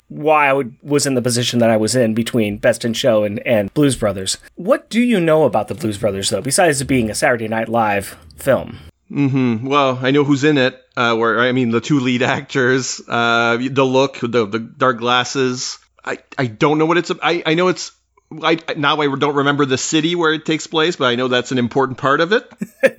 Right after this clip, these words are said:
Speaker 1: <laughs> I'll give you that one. It's Chicago.
Speaker 2: Okay, yeah. So, sh-, okay, it's Chicago. Well, then, uh, I know people from Chicago s-, certainly are drawn to it, and, you know, there, it's something special to them, or anyone that's been to Chicago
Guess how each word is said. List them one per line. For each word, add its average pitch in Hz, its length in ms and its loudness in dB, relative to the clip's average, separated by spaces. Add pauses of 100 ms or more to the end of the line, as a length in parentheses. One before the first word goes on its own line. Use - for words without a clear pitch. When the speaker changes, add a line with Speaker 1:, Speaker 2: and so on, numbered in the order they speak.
(460)
Speaker 1:
<laughs> 139 80 -14
I'll 170 80 2
give 185 180 -2
you 196 80 2
that 147 200 2
one. 131 100 0
It's 120 140 -4
Chicago. 110 520 -4 (380)
Speaker 2:
Okay, 131 320 2
yeah. 123 240 0
So, 147 240 2
sh-, - 220 -2 (180)
okay, 127 240 4
it's 165 260 0
Chicago. 147 480 2
Well, 151 160 2
then, 151 240 2 (120)
uh, 131 120 2
I 147 100 0
know 170 120 2
people 170 260 0
from 135 140 -2
Chicago 123 500 0
s-, - 240 -8
certainly 117 760 -2 (100)
are 120 100 4
drawn 113 300 0
to 110 240 0
it, 104 160 0
and, 95 400 -4 (220)
you 110 100 -4
know, 98 260 -4
there, 113 160 -2
it's 113 240 -6
something 127 300 -2
special 120 480 -2
to - 160 -8
them, 143 320 0
or 127 80 2
anyone 120 300 0
that's 110 160 -6
been 127 240 0
to 139 80 -6
Chicago 147 600 -2